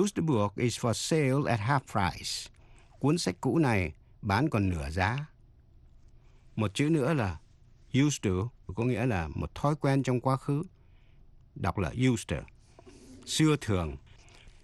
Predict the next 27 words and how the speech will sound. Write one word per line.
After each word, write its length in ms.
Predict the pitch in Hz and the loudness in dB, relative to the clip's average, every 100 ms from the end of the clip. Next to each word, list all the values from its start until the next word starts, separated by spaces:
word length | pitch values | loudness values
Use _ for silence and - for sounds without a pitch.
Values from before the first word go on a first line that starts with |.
| - | -2
This 260 | 117 123 - | 2 2 2
bicycle 460 | 110 160 190 170 160 | 2 2 2 0 0
shop 380 | - 117 87 67 - 113 120 | 2 2 2 -2 -4 2 2
used 180 | 113 | 2
to 60 | 110 | 0
do 360 | 107 107 90 101 | 2 0 0 0
bicycle 460 | 143 131 104 92 87 | 0 -2 -2 -2 -2
repairs 460 | 90 117 92 87 - 180 | -2 -2 -2 -4 -4 -2
too. 300 | 156 82 67 - - - - - - - | 0 0 -6 -14 -20 -20 -20 -20 -20 -8
Tiệm 240 | - 110 120 | -2 0 2
này 260 | 110 104 | 2 2
xưa 360 | 95 - 156 151 | 0 0 2 2
cũng 120 | - 143 | 0 0
thường 220 | 117 95 | 0 0
sửa 240 | - 90 | -2 -4
xe 200 | 80 131 | -2 0
đạp 180 | 131 85 | 0 0
nữa. 340 | 80 82 156 170 - - - - - - - - | -2 -2 -4 -8 -16 -20 -20 -20 -20 -20 -12 -2
Do 140 | 113 175 226 | 2 4 2
you 100 | 220 | 2
play 260 | 185 185 | 2 2
soccer? 440 | 170 117 101 - 175 220 - - - - - | 2 2 2 0 -2 -4 -12 -20 -20 -10 0
No, 480 | 113 110 98 135 208 - - | 2 4 4 2 -2 -10 -12
but 160 | - 107 | -2 2
I 260 | 110 117 147 | 2 4 2
used 220 | 135 | 2
to. 60 | - | -2